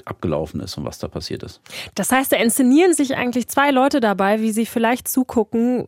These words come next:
Speaker 2: wie Menschen verbrennen, weil sie ja damit rechnen mussten, dass da jemand drin ist.
Speaker 1: Ja, das ist, ähm, äh, gestern in der Urteilsverkündung auch so festgehalten worden, dass zumindest der eine der beiden,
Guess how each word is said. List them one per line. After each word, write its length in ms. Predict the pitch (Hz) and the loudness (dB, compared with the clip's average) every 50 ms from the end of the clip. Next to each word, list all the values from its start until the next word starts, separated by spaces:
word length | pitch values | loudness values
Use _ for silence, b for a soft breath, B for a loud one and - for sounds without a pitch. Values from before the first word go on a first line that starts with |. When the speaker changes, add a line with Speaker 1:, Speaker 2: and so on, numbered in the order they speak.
| - | -8
Speaker 2:
wie 400 | - 190 202 214 214 214 208 - - | -8 -4 -2 0 0 0 0 0 0
Menschen 360 | 202 202 208 202 - - 175 | 0 0 0 0 -2 -4 -8
verbrennen, 580 | - - 170 156 151 156 151 160 160 165 175 156 - _ _ | -6 -6 -6 -6 -4 -4 -4 -4 -4 -4 -6 -8 -10 _ _
weil 140 | - 202 202 | 0 0 0
sie 160 | 185 196 208 | 2 2 2
ja 140 | 208 196 190 | 4 4 4
damit 260 | 190 196 196 196 190 | 2 2 0 0 -2
rechnen 320 | 202 202 - - 202 190 | -4 -4 -2 -2 0 0
mussten, 300 | 185 190 185 - - 196 | 0 0 -2 -2 -2 0
dass 140 | 185 185 - | 0 0 0
da 80 | - 196 | -2 -2
jemand 260 | 185 180 180 175 160 | -2 -2 -2 -4 -4
drin 140 | 170 170 160 | -4 -6 -6
ist. 340 | 151 - 110 - - - - _ _ _ _ _ _ B B B B B B B B B B B B | -6 -6 -8 -10 -12 -14 -20 _ _ _ _ _ _ B B B B B B B B B B B B
Speaker 1:
Ja, 300 | - 82 76 80 101 135 | -4 -2 0 0 0 -2
das 160 | 151 123 - | -4 -4 -6
ist, 160 | - 110 - | -6 -6 -4
ähm, 340 | - 113 107 110 107 - - - - | -2 0 0 0 0 -2 -4 -10 -8
äh, 280 | - - 101 101 104 98 | -4 -2 0 0 0 0
gestern 300 | 98 101 - - 104 92 | -2 -4 -4 -2 -2 -2
in 80 | 92 95 | 0 0
der 80 | 85 | -2
Urteilsverkündung 640 | 92 101 - 120 104 - 110 95 - - 104 104 98 - | -2 -2 -4 -6 -4 -4 -6 -6 -4 -4 -2 -2 -2 -2
auch 160 | - 87 - | -2 -4 -4
so 140 | - - 95 | -4 -6 -6
festgehalten 640 | - - 104 - - - 110 110 113 110 110 - | -6 -6 -6 -6 -6 -6 -4 -4 -4 -6 -6 -6
worden, 280 | 104 104 104 104 104 101 | -4 -2 -2 -2 -2 -4
dass 200 | 95 95 - - | -4 -4 -6 -6
zumindest 640 | - 95 98 101 104 110 113 107 - - - - - - | -4 -2 0 2 2 0 0 -2 -6 -10 -14 -16 -8 -6
der 140 | - - | -4 -2
eine 240 | 98 98 98 98 101 | 0 0 0 0 0
der 80 | 82 82 | -2 -2
beiden, 540 | 71 76 71 73 71 76 87 101 120 107 | -2 -2 -2 -2 -2 -2 -2 -2 -2 -4